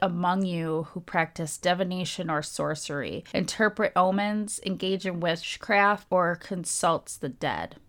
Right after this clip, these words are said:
People believe that even the Black Death was also a work of the devil. One in every three would perish during this plague, and they believed that the great inescapable evil swept the land that was a result of witchcraft,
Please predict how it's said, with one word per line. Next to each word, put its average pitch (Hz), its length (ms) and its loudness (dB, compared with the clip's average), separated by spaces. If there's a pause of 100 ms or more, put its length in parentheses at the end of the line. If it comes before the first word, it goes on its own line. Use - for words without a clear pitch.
(220)
People 262 240 4
believe 185 420 2
that 151 360 6 (120)
even 175 220 0
the 160 60 0
Black 143 360 -2
Death 330 480 8
was 220 240 -2
also 220 440 4
a 185 80 4
work 165 240 0
of 175 100 -4
the 180 80 -4
devil. 160 580 -4
One 190 300 8
in 254 180 6
every 185 280 4
three 190 360 -2
would 165 220 0
perish 180 580 4
during 156 280 0
this 147 160 -6
plague, 131 440 -4 (360)
and 175 280 4
they 185 80 4
believed 180 420 -2
that 165 140 2
the 175 80 -2
great 196 640 -2
inescapable 220 920 4
evil 170 460 2
swept - 580 2
the 226 160 2
land 165 580 2
that 160 220 2
was 175 220 -2
a 175 60 -4
result 160 560 0
of - 180 -8
witchcraft, 151 920 0